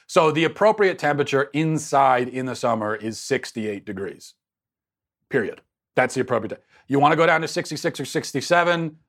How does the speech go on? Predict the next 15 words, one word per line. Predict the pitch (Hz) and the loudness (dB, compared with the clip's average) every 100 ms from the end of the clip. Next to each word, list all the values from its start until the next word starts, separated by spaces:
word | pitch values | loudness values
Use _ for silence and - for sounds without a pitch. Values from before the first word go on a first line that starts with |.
| _ 127 | _ 0
I | |
will | 135 131 113 | 2 2 0
allow | 104 135 202 | 2 2 0
it. | 202 - _ _ _ _ _ _ _ _ _ _ _ | -2 -14 _ _ _ _ _ _ _ _ _ _ _
Uh, | 123 127 131 | 2 4 2
you | 127 127 | 0 -4
wanna | 120 143 160 | 2 4 4
go | 143 156 | 2 2
up | 156 | 2
to | 139 | -4
seventy, | - 160 151 156 156 160 123 | -2 0 0 2 2 2 2
I | 120 | 2
might | 117 139 160 - | 2 2 2 0
allow | 160 156 160 | 2 4 4
it, | 170 | 0